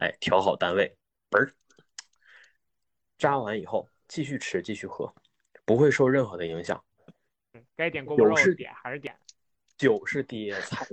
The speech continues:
Speaker 1: 是娘，喝死他就比枪毙强。就所有经历过那个时代冲刷的人，到最后的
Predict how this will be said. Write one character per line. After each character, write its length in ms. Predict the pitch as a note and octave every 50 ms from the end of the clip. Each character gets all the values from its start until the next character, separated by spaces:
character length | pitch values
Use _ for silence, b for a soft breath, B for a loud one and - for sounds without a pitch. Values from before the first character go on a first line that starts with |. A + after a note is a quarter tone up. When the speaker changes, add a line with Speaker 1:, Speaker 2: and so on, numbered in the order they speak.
| -
Speaker 1:
是 100 | - G2 - -
娘， 240 | - E2 D#2 F2 F#2+
喝 340 | F#2+ - - B2+ C3 B2+ B2+
死 160 | B2+ - -
他 120 | - - G2
就 160 | F#2 A2+ G#2
比 140 | F#2+ G#2 F2+
枪 220 | - - - F#2
毙 180 | F#2 G2 F#2+ F2
强。 200 | - - - D#2+ E2 E2 - b b b b b
就 140 | b D#3 D3
所 300 | C3+ - - - G2 G#2
有 260 | B2 C#3 A#2+ F2 C2+ -
经 280 | - - A#2 A2+ A#2+
历 140 | B2+ B2+ A2
过 180 | G2 G2 F#2+ F#2
那 180 | G2 G2+ F#2+ F2
个 80 | F2+
时 160 | F2 - F#2+ F2
代 160 | F#2+ F#2 F#2
冲 260 | F#2 - F#2+ F#2 F#2
刷 180 | F#2 F#2+ F2 F2
的 100 | F#2 F2
人， 180 | E2 E2 F2+ F2+
到 140 | G#2+ G2+
最 160 | F#2 F#2+ G2+ F#2
后 200 | - - B2+ G#2+
的 220 | F#2+ E2+ E2 D#2+